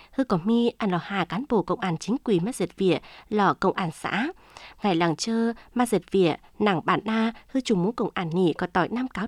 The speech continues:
tiền, tỏi lãnh đạo cấp nửa, chính quyền bạn na, vài tòn tàn, phong cầm, sồi phạm, cái bức viện báo tỉ mỹ ó cùng bản cuống. Trung úy Phạm Văn Linh,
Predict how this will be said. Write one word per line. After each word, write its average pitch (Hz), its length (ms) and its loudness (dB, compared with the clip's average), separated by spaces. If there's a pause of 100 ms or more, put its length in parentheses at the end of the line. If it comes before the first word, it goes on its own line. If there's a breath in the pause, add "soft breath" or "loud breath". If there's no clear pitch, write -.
tiền, 180 220 4
tỏi 170 160 -4
lãnh 165 200 -4
đạo 196 140 -2
cấp - 240 -4
nửa, 170 220 4
chính 156 200 0
quyền 254 220 -4
bạn 180 160 0
na, 226 260 0 (260 loud breath)
vài 220 100 2
tòn 190 240 0
tàn, 180 320 -2
phong 254 140 -6
cầm, 185 240 -2
sồi 175 260 -4
phạm, 180 240 4 (300 loud breath)
cái 175 160 -2
bức 285 120 -4
viện 214 200 2
báo 175 200 -2
tỉ 170 140 0
mỹ 170 120 -6
ó 247 200 -4
cùng 170 160 -2
bản 170 180 -2
cuống. 175 340 0 (440 loud breath)
Trung 240 200 2
úy 196 320 0 (200 loud breath)
Phạm 214 200 2
Văn 180 120 0
Linh, 175 300 2